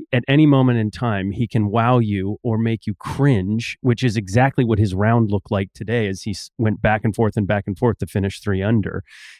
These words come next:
He is still the golden child in many people's minds, but I don't think he's the most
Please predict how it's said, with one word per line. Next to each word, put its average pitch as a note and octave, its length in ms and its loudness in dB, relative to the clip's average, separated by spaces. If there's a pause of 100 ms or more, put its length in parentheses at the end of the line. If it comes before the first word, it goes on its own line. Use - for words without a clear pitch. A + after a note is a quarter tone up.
He C#3 220 6
is D3 120 0
still D#3 240 2
the B2+ 100 2
golden A#2+ 360 2
child G2+ 260 -2
in G2 120 -2
many G#2 240 -2
people's G2 440 -6
minds, A#2+ 360 0
but G2+ 160 0 (480)
I E3 80 2
don't D#3+ 160 2
think C#3+ 220 0
he's A#2 240 0
the A2+ 100 0
most A2+ 320 0